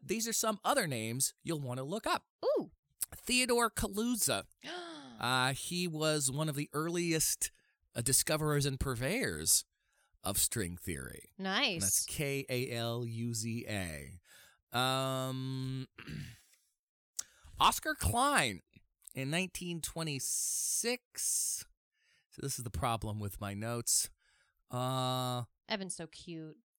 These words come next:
Speaker 1: <laughs> my notes literally say, "Easy to get tiny, curled up, uh,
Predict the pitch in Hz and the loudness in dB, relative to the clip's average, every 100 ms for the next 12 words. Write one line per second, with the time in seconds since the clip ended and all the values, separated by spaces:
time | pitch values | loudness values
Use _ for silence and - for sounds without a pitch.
0 | - - - 78 - - - - 131 180 | -10 -6 -4 -6 -10 -20 -20 -14 -2 0
1 | 190 170 156 - 165 175 190 190 127 107 | 4 4 2 2 2 2 0 0 -2 -2
2 | 104 147 - _ _ _ _ _ _ _ | -2 -6 -10 _ _ _ _ _ _ _
3 | - 185 247 277 269 269 - - 180 - | -4 0 4 4 4 2 2 2 2 2
4 | 180 185 185 _ _ - - 180 190 185 | 4 4 2 _ _ 0 4 2 2 2
5 | 185 185 180 175 - - 180 180 175 123 | 2 2 2 -2 -4 -2 2 4 2 2
6 | 123 123 - - _ _ _ _ _ _ | 2 2 -2 -20 _ _ _ _ _ _
7 | - 123 131 131 127 127 127 123 123 | -6 0 4 4 4 4 4 2 0